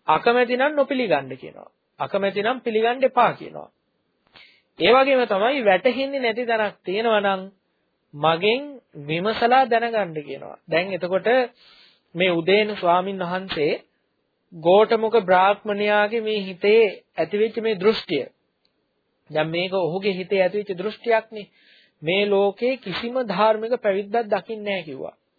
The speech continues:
ඊට පස්සේ ඔහු ඒකට සාධාරණ හේතුවකුත් ඉදිරිපත් කරනවා. සමහර විට ඔබ වැනි පැවිද්දන් මම මීට කලින් ආශ්‍රය කළ නැති නිසා වෙන්නත් පුළුවන්. ඒ වගේම තමයි ඔබ අනුගමනය කරන ධර්මය මට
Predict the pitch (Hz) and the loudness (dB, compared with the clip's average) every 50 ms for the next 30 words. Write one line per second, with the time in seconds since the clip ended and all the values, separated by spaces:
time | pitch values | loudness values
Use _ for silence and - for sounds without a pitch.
0 | _ _ _ _ _ _ _ - 160 185 185 214 226 220 247 254 214 180 202 226 | _ _ _ _ _ _ _ -6 -4 0 2 2 2 4 4 2 2 4 4 4
1 | 220 214 208 214 226 233 226 - 185 180 190 190 214 214 214 214 220 220 208 196 | 4 4 4 2 -2 -4 -2 0 2 2 4 4 4 4 4 4 2 0 -4 -6
2 | 202 202 190 208 196 190 196 190 - 165 165 170 175 175 - 180 170 - - 185 | -8 -6 -4 -4 -2 -2 -2 -4 -6 -8 -8 -8 -6 -4 -4 -4 -4 -4 -4 -4
3 | 180 180 190 208 240 247 240 - - _ _ _ _ _ _ _ _ - - 180 | -4 -2 -2 0 0 0 -2 -4 -8 _ _ _ _ _ _ _ _ -4 0 0
4 | 175 180 196 196 202 202 202 202 208 208 208 208 240 220 180 165 160 180 196 202 | 0 2 2 2 2 2 2 2 0 0 2 2 2 4 4 4 4 4 4 4
5 | 202 202 208 208 208 202 190 185 202 208 190 185 202 208 208 208 202 202 202 196 | 2 0 -2 -4 -2 0 0 0 0 -2 -2 0 2 2 2 2 0 -2 -2 -2
6 | 190 180 175 180 180 196 196 190 202 208 240 240 214 190 180 180 190 190 - - | -4 -6 -8 -4 -2 -2 -2 0 0 -2 -2 -4 -2 0 0 0 0 0 -2 -4
7 | 208 202 196 214 214 214 196 165 143 135 - 170 170 185 - 208 196 196 196 202 | -4 -4 -2 0 0 0 0 0 -4 -8 -8 -8 -10 -8 -2 0 2 2 2 2
8 | 202 202 208 214 214 208 _ _ 214 214 220 226 240 269 311 349 370 - _ _ | 0 -2 0 0 0 0 _ _ -4 0 2 2 2 2 2 -2 -6 -14 _ _
9 | - - - - - - - - _ _ - 180 165 196 208 208 208 220 220 220 | -20 -20 -20 -20 -20 -20 -20 -20 _ _ -4 0 4 4 6 6 6 4 2 2
10 | 220 202 220 220 233 247 269 285 277 - 175 175 202 233 208 196 202 214 208 220 | 0 -2 -2 -2 -2 -2 -2 -2 -2 0 2 4 4 4 4 2 0 -2 -2 -2
11 | 214 214 220 214 220 220 214 208 226 226 240 240 247 - 190 190 185 185 196 202 | -2 -2 -4 -6 -6 -8 -6 -4 -2 -2 -2 -2 -4 -2 2 2 4 4 2 0
12 | 214 226 240 269 294 285 277 254 - - 190 185 190 196 196 | -4 -6 -4 -4 -4 -4 -6 -8 -10 -8 -4 -2 -2 -2 0